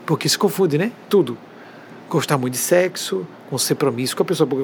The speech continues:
gosta muito de sexo, fazer com pessoa só, monogâmica. Gostar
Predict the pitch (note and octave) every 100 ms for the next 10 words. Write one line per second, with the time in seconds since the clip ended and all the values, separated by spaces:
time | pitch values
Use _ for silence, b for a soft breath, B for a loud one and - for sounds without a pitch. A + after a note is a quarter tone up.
0 | C3 D3 B2 C3+ C3+ - E3+ E3 - D#3
1 | D3+ C#3 - C3 - B2+ C#3 D3 C3 C3+
2 | A2+ - C3+ A2+ B B B B B B
3 | B - - D3+ - D3+ B2+ B2 -